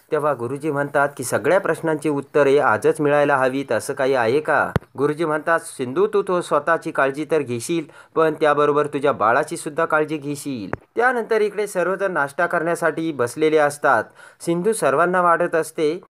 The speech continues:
तेव्हा एक झाकण सिंधूकडून खाली पडते आणि सिंधू ती घेण्यासाठी खाली वाकते. तेव्हा काकू म्हणते की "सिंधू थांब, खाली वाकू नकोस आणि तू आता स-, तुला स्वतःची आणि बाळाची सुद्धा काळजी घ्यावी लागेल."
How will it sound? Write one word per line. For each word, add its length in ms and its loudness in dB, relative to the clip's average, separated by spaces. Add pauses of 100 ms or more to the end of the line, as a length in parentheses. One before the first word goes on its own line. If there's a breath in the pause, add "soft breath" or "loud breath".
(300)
तेव्हा 200 -6
एक 220 2
झाकण 440 2
सिंधूकडून 640 0
खाली 220 0
पडते 340 2
आणि 240 4
सिंधू 340 0
ती 180 0
घेण्यासाठी 720 2
खाली 240 2
वाकते. 420 0 (480 loud breath)
तेव्हा 300 4 (360 soft breath)
काकू 280 0
म्हणते 380 -2
की 360 -12
"सिंधू 400 -6
थांब, 400 2
खाली 240 -4
वाकू 320 -2
नकोस 480 0 (460 loud breath)
आणि 400 2
तू 60 2
आता 360 4
स-, 200 -8
तुला 200 4
स्वतःची 600 0
आणि 180 2
बाळाची 440 2
सुद्धा 300 0
काळजी 340 0
घ्यावी 300 0
लागेल." 480 2